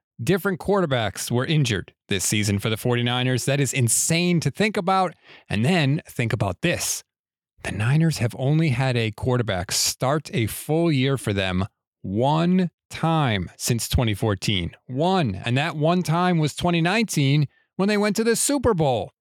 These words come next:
More importantly than that, however, the quarterback situation is now totally up in the air. A ruptured U C L means Tommy John surgery for Brock Purdy, and that means he's probably gonna miss a huge part,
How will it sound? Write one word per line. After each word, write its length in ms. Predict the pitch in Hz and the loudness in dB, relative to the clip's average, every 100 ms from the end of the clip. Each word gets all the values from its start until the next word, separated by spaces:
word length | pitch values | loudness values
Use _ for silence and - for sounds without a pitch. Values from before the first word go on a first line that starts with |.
| _ _ _ _ _ _ | _ _ _ _ _ _
More 340 | 104 131 220 | -2 0 2
importantly 480 | 214 151 202 190 175 | 0 0 0 2 2
than 180 | 147 135 | 2 2
that, 240 | 139 196 | 2 0
however, 560 | 180 190 208 214 233 233 _ _ _ _ _ _ | 0 0 0 2 0 -2 _ _ _ _ _ _
the 80 | 147 | -6
quarterback 440 | - 277 196 135 | 0 2 2 0
situation 600 | - 131 139 143 127 127 | -2 0 2 2 2 2
is 160 | 139 110 | 0 0
now 300 | 139 127 120 | 0 2 -2
totally 640 | - - 170 165 101 85 - - | -6 -4 0 2 0 -6 -8 -6
up 240 | 107 - | -6 -4
in 180 | 120 110 | 0 2
the 200 | 101 101 | 2 0
air. 180 | 98 90 | 0 -2
A 80 | 120 | -2
ruptured 580 | 110 123 185 - 226 165 | 0 0 0 0 -2 2
U 140 | 180 | 2
C 260 | 160 165 143 | 2 2 2
L 180 | 143 143 | 2 2
means 300 | 127 117 - | 0 0 -2
Tommy 440 | - 156 175 180 | -4 0 2 2
John 420 | 135 156 170 165 | 0 0 2 2
surgery 560 | 131 143 127 104 98 90 | 0 0 0 0 -2 -2
for 160 | - | -4
Brock 320 | 113 131 135 - | -2 0 0 -2
Purdy, 400 | 165 180 160 143 - - - | 0 0 0 -2 -6 -20 -6
and 100 | 113 | -2
that 140 | 165 | 0
means 280 | 185 180 160 | 2 2 2
he's 120 | 170 | 0
probably 480 | - - - 202 196 | -4 -8 -2 0 2
gonna 160 | 170 156 | 0 2
miss 260 | 151 160 | 2 2
a 140 | 160 151 | 0 0
huge 640 | 123 - 175 214 190 - | -2 -2 2 2 2 -2
part, 320 | - 175 190 | -4 0 0